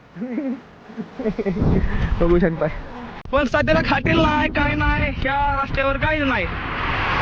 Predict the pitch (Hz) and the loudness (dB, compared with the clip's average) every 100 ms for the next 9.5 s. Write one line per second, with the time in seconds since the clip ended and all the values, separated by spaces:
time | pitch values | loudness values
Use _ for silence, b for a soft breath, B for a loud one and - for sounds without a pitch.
0 | - - - - - - 226 294 311 311 | 0 2 2 2 2 2 4 4 2 2
1 | 330 320 294 294 311 - 302 302 285 294 | 2 2 0 0 0 0 0 2 0 0
2 | 302 302 302 311 277 277 285 285 294 294 | 0 2 2 2 2 2 2 2 2 2
3 | 285 285 285 277 - 285 269 269 269 285 | 2 2 2 0 2 0 2 2 2 0
4 | 277 285 277 277 269 269 254 269 254 240 | 0 0 0 2 2 2 2 2 0 2
5 | 233 226 208 208 190 165 - - - - | 0 0 0 -2 0 -2 -2 -6 -4 -4
6 | - - - - - - - 233 254 262 | -2 -2 -2 -2 -2 -2 0 2 2 2
7 | 262 262 262 - 277 285 285 285 277 277 | 2 2 0 0 0 2 2 2 0 2
8 | 269 269 269 269 262 262 262 247 247 233 | 0 2 0 0 0 0 0 0 -2 0
9 | 226 220 220 196 190 | 0 2 2 2 0